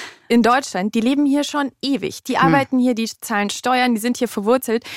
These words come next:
Speaker 1: Aber die dürfen bei Bundestagswahlen, Landtagswahlen oder bei Volksabstimmungen auf der Bundes- oder Landesebene weder wählen noch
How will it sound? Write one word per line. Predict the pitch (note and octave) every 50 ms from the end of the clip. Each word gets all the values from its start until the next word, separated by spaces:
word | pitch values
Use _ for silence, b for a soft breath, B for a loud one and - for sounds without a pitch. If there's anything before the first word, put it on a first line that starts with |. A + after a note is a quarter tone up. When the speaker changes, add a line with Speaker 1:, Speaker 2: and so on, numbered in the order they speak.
| B B B B B B
Speaker 1:
Aber | - A3 A3 G#3+
die | F#3+ G3+ F#3+
dürfen | - A3 C4 D#4 - - F4 E4+ C#4
bei | G3+ G3
Bundestagswahlen, | F#3+ - G#3+ C4 D4 D4+ - - - C4+ C4 - - C4 B3 B3+ B3 G#3+
Landtagswahlen | F#3 F#3 G#3 - - A#3 A3 - - G#3+ G3 G3+ G#3 G3+ -
oder | - F#3+ F#3 F3
bei | - F#3+ - - - -
Volksabstimmungen | - - - C#4+ F4+ - - C#4+ C4 - - C4+ C4 C4 C4 A#3 -
auf | - G3+ - -
der | - G#3+ G3+ G3 - - -
Bundes- | - C#4 D#4 E4 E4+ - C#4+
oder | B3 B3
Landesebene | G#3+ G3 G3 G3 F#3+ - - - F#3+ F#3+ F#3 -
weder | F#3+ F3 F3 A3 C#4+ E4+ E4+ D4+ A#3
wählen | G#3 G#3 A3 A#3+ C#4 D#4+ G4 B B B B B B _ _
noch | G#3 A3 A#3+ C4 - - -